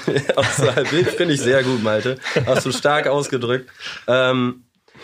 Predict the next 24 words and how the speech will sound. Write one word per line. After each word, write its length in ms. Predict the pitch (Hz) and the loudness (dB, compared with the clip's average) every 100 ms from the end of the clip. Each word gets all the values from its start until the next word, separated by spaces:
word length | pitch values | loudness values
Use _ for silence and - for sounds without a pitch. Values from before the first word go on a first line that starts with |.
| - | 0
ja, 100 | 120 | 2
irgendwie 260 | 151 165 | 2 0
ist 120 | 175 156 | 0 0
das 100 | 143 | 0
schon, 140 | 147 | 2
aber 100 | 139 | 2
ich 80 | 139 | 0
glaube, 160 | 139 | -2
es 100 | 139 | -2
liegt 180 | 135 131 | -2 0
auch 100 | 123 | 0
so 100 | 120 | 0
ein 60 | 120 | 0
bisschen 220 | 120 120 | 0 0
in 60 | 113 | 0
meiner 240 | 110 110 | 2 2
Natur. 500 | 104 98 104 107 90 | 0 -2 -4 -2 -2
Keine 260 | - 107 107 | 0 0 0
Ahnung, 220 | 107 101 | 0 -2
ich 100 | 87 | -4
bin 120 | 110 | -2
ja 100 | 107 | 0
auch 100 | 107 | 0
irgendwie 420 | 104 104 104 98 | -2 -4 -6 -8